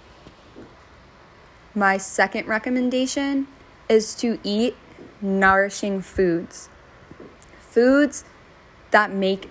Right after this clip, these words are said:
you feel good with a balance of foods that are good for you. So, um, I,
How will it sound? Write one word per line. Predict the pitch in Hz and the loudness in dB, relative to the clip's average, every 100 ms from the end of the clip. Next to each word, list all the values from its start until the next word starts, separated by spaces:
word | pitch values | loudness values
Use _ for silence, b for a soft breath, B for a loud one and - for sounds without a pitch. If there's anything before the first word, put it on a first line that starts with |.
| - | -14
you | 185 185 | -6 -6
feel | 180 - 196 196 | -6 0 2 2
good | 196 202 196 - 196 | 2 2 2 -2 -6
with | 196 | -4
a | 208 | -4
balance | 190 180 180 175 175 - | 0 2 2 0 -4 -6
of | 185 | -8
foods | - 180 170 - - | -6 -8 -8 -16 -2
that | 185 - - | -2 0 0
are | 180 170 170 | 0 0 -4
good | - 170 175 | -4 -4 -4
for | - 180 165 | -10 -2 -2
you. | - - 76 220 B B B - | -2 -6 -8 -10 B B B -20
So, | - - 208 190 175 - - - B B B B - - - | -2 4 6 4 2 -6 -20 -20 B B B B -20 -20 -2
um, | 202 190 180 175 190 226 220 - - - - - - - - | 2 4 2 0 -6 -12 -16 -20 -20 -20 -20 -20 -20 -20 0
I, | 208 208 202 | 2 2 0